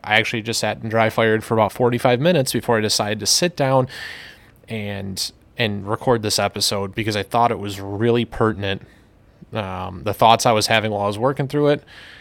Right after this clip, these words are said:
And this was a concept, at least to some degree, that I had, uh, jotted notes down on, I'd wanted to record about for a little while. So,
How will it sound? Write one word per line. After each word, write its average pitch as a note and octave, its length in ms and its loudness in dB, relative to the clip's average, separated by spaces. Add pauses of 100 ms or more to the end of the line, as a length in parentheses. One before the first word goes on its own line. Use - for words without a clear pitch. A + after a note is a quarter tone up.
(360)
And G2 580 -2
this G#2+ 300 -2
was A2 160 -2
a G#2+ 60 -4
concept, G#2+ 640 0
at A#2+ 120 -6
least A#2 300 -4 (220)
to - 120 -6
some A#2+ 220 2
degree, A2+ 320 0
that G2+ 360 -4
I A2 120 2
had, G#2 340 0
uh, G2+ 240 0
jotted G#2 360 2
notes A2+ 260 0
down F#2+ 200 -4
on, F#2 220 -6
I'd G2+ 180 0
wanted G2+ 200 0
to F#2 40 -4
record C3 340 0
about F#2+ 340 -4
for - 160 -6
a G2+ 80 -4
little B2 180 -2
while. F2+ 360 -8 (800)
So, A2 340 0